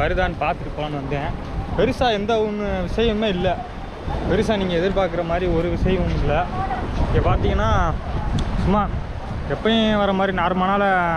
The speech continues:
அலைகள் தான் இருக்கு. இந்த ஒரு பெரியவர் நிக்கிறாரு, அவர்கிட்ட கேட்டு என்ன ஏதுன்னு தெரிஞ்சுக்கிடுவோம். காய்ஸ், சூப்பரா இருக்கு வியூ பாயிண்ட்டு. வேற மாதிரி இங்கே இருங்க, புறாலாம் இருக்கு.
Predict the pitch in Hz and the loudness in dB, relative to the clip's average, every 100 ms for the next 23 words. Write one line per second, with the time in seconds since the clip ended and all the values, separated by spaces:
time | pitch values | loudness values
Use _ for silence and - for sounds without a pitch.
0 | 156 180 175 170 175 151 160 185 - - | 2 2 2 2 0 0 0 0 0 -8
1 | - - - - - - - 156 160 156 | -10 -12 -12 -10 -10 -8 -4 2 4 4
2 | 143 180 202 170 156 170 156 185 202 - | 4 4 4 2 0 2 4 4 2 0
3 | - 160 143 147 151 190 175 165 170 170 | -2 0 0 0 0 2 2 2 2 2
4 | 156 156 160 143 131 123 - - - - | 0 0 0 2 0 -2 -6 -6 -6 -2
5 | - - - - - - 143 147 - - | 0 0 -2 -6 -6 0 2 2 0 -2
6 | - - - 175 - 175 165 135 135 160 | -2 -2 -2 -2 2 2 2 0 -2 -2
7 | - 143 139 135 117 - - - - - | -2 -2 -2 -6 -6 -10 -12 -12 -12 -4
8 | 147 160 160 143 170 156 - 156 175 165 | 0 2 0 0 0 0 -2 0 2 2
9 | 147 127 | -2 -4